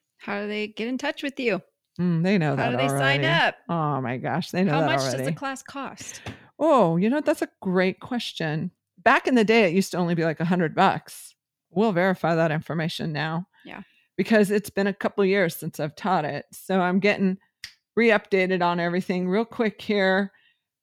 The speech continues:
Speaker 2: applying whatever new things he may have added to it, because Dave Ramsey is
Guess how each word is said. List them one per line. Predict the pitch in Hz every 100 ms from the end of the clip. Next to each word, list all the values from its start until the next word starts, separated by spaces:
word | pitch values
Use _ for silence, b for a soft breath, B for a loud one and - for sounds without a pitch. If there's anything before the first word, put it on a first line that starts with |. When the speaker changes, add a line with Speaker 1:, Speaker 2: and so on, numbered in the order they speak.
| _ _ _ 202
Speaker 2:
applying | 202 - 220 208 208 202
whatever | 190 190 185
new | 185 220 294 330
things | - 165 170 -
he | 175
may | 165 160
have | 156
added | 160 156 151 156
to | - 165
it, | 170 190
because | 180 - 175
Dave | - 175 156
Ramsey | 165 165 165 170 -
is | 262 240 180